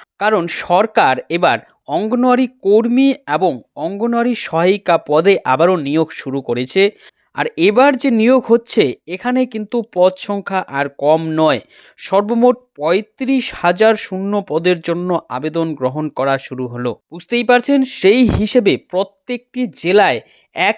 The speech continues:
থেকে দেড় হাজার পর্যন্ত এই আইসিডিএস কর্মী নিয়োগ হবে। আর এই নিয়োগের প্রথম ধাপ কিন্তু শুরু হয়ে গেল। তাই, তাই আপনিও যদি অঙ্গনওয়াড়ি কর্মী বা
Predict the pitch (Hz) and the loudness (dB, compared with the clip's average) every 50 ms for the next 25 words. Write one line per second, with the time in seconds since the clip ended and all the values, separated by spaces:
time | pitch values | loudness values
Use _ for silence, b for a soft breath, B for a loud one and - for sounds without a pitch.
0 | - - 254 254 254 269 254 170 131 - 165 185 220 233 226 170 180 196 190 202 | -2 0 0 0 2 2 0 0 0 -2 2 4 4 4 2 0 -4 -4 0 2
1 | 220 220 202 214 - 180 185 175 175 - - 220 214 214 208 - 220 220 - - | 2 0 0 -2 -4 -4 -4 -4 -6 -4 -2 -2 -2 -2 0 0 2 2 2 0
2 | 165 165 156 - - 127 139 156 160 - 185 175 185 202 202 202 196 - _ 165 | -2 -4 -4 -4 -4 -4 -4 -4 -4 -6 -8 -6 -2 0 0 0 -2 -2 _ -6
3 | 165 170 170 170 170 170 165 156 156 156 151 135 - - - 123 127 139 120 101 | -4 -4 -4 -4 -6 -4 -4 -2 -2 -2 -2 -4 -6 -6 -6 -2 -2 -2 -2 -2
4 | - _ _ _ _ _ _ _ _ _ _ _ - - 135 135 - - 175 208 | -6 _ _ _ _ _ _ _ _ _ _ _ -8 -6 -6 -4 -2 2 2 4
5 | 262 277 240 180 160 175 202 240 254 240 220 269 277 262 - - 160 160 165 165 | 4 4 2 2 0 0 2 4 4 2 2 0 -2 -2 -2 -2 -2 -2 0 0
6 | - 214 208 202 165 143 135 151 156 - - - 165 156 - 175 156 - - 139 | -2 -2 -2 -2 -4 -4 -2 -2 -2 -2 -4 -8 -8 -6 -6 -8 -8 -8 -8 -6
7 | 135 147 147 123 120 127 131 135 135 143 151 160 185 196 190 B B B B B | -4 -4 -4 -4 -4 -2 0 0 2 2 4 4 4 4 2 B B B B B
8 | - 156 160 _ _ - 147 160 - - 160 165 - - 226 247 262 226 254 254 | -2 -2 -2 _ _ -4 -4 -2 0 0 0 0 0 0 2 2 2 2 0 0
9 | 220 262 262 214 - - 160 170 175 196 208 214 214 233 220 220 - - 160 170 | 2 2 0 0 0 0 0 0 2 2 4 4 4 2 0 -4 -4 0 2 2
10 | 180 180 202 220 226 220 175 139 135 | 2 2 0 0 -2 -2 0 0 0